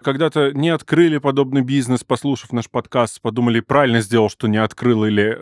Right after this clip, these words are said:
наоборот, кусали локти и думали, надо было открывать. В общем, э, постараемся, если не помочь, то объяснить много всего полезного сразу и,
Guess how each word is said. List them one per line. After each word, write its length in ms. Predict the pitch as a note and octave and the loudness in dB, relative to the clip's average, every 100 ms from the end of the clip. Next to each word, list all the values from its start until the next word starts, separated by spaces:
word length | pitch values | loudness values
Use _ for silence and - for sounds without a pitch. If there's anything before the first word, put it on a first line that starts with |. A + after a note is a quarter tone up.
| A2+ | 0
наоборот, 500 | A2+ A#2 C#3 C#3 - | 2 4 4 2 0
кусали 360 | A#2 - A2 | -4 0 2
локти 560 | B2 C3 - - G#2 G#2 | 4 2 0 -6 -4 -4
и 20 | |
думали, 360 | G#2+ A2 A2+ B2 | -2 -2 0 0
надо 340 | F#3+ F#3 D#3+ | 2 2 0
было 300 | C#3+ C3 A#2 | 0 0 0
открывать. 580 | A2 - B2 E3+ A3 - - - - | -2 -4 0 2 0 -4 -16 -16 -10
В 140 | C#3 E3+ | -2 -2
общем, 440 | E3 E3 C#3+ B2 | 0 0 2 2
э, 240 | A2 G#2+ G2+ | 2 0 -2
постараемся, 840 | C#3 - D3+ F#3 E3+ - B2+ A2 - - - | -6 0 0 2 0 0 0 0 -10 -20 -14
если 460 | C#3+ B2 D#3+ - | -4 0 0 2
не 140 | C#3 B2+ | 2 4
помочь, 480 | D3 F3+ A3 - | 2 4 0 -2
то 340 | - C3+ B2 B2 | 0 4 4 2
объяснить 800 | A#2+ C3 D3+ - F#3 G#3 - - | -2 -4 -6 -2 0 0 -2 -2
много 540 | A#2+ A2+ B2 B2+ D3 C3 | 0 0 0 0 0 0
всего 240 | - B2+ | -2 -2
полезного 500 | A#2+ D3 F#3+ D3 A2+ | 0 -2 -2 -2 -2
сразу 480 | - B2 C3 A#2 A2+ | -4 -2 -2 -2 -4
и, 280 | C3 A#2+ | -2 -4